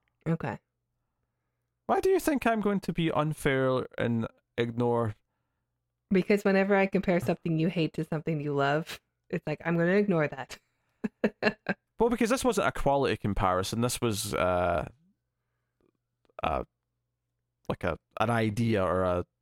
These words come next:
Speaker 2: like a, a feel comparison. And I don't think that's necessarily a bad implication on Moon, because you can compare it. You can compare, uh, I don't know,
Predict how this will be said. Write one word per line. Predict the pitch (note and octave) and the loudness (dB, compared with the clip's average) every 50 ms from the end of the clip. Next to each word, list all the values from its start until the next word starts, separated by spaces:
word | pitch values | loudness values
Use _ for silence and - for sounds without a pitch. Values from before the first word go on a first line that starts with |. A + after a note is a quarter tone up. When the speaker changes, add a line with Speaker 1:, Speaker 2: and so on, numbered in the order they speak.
| _ _ | _ _
Speaker 2:
like | - - - | -10 -6 -4
a, | - F2 - - - | -4 -2 -2 -2 -4
a | F#2+ | -6
feel | F#2+ - - B2+ A#2+ A2 G2 F#2+ F#2 - | -6 -4 -2 -2 0 0 -2 -2 -4 -6
comparison. | - G2 E2+ - F2 D#2 C#2+ D2 - - - G2 | -8 -6 -4 -2 -2 -2 -2 -4 -6 -6 -4 -2
And | A2+ | 0
I | C3+ | 0
don't | C#3+ C#3+ C3+ A#2 | 0 0 0 0
think | A#2+ G#2 | -2 0
that's | G2+ G2 G2 - | 0 -2 -2 -2
necessarily | - G2 - - F#2+ - G2 F#2 F2+ F2 F2+ F2 F2 - | -4 -6 -6 -6 -4 -2 -2 -2 0 0 -2 -2 -2 -2
a | - G2 | -4 -4
bad | F#2 - A2 G#2+ G#2+ G#2+ | -2 0 0 0 0 0
implication | G#2 G2 - G2+ F#2+ - - A2+ G#2+ - - G#2 F#2+ | -2 -2 -2 -4 -6 -2 -2 -2 -2 -2 -2 -2 -2
on | F#2+ F#2 F2+ | 0 0 0
Moon, | G2 G#2+ G#2+ F#2+ F2+ E2 - | 0 0 0 -2 -2 -4 -6
because | G#2 - - G2+ F2+ | -10 -8 -6 -8 -6
you | - F#2+ | -6 -8
can | - F#2+ | -10 -8
compare | - - - - - A#2+ G#2+ F#2 F#2 | -10 -10 -10 -4 -2 -2 0 0 0
it. | F#2+ - _ _ _ _ _ _ - | -2 -4 _ _ _ _ _ _ 0
You | A#3+ C4 | 0 0
can | B3+ A3 | 0 -2
compare, | D#3+ - D3+ C3 - - C#3 B2+ B2 A2+ G#2 - _ _ _ _ _ _ _ - | 0 0 0 0 2 0 2 2 2 0 0 -2 _ _ _ _ _ _ _ 0
uh, | G#2+ G#2+ G#2+ G#2 G#2 G2+ G2 G2 F#2+ F#2+ F2+ - - _ _ _ _ _ _ _ | 2 2 4 4 4 4 4 2 2 2 0 -2 -6 _ _ _ _ _ _ _
I | - A2 | -2 0
don't | A2 G2+ F#2+ | 0 2 2
know, | F#2 F#2+ G#2+ A#2 A2+ | 2 0 0 -2 -4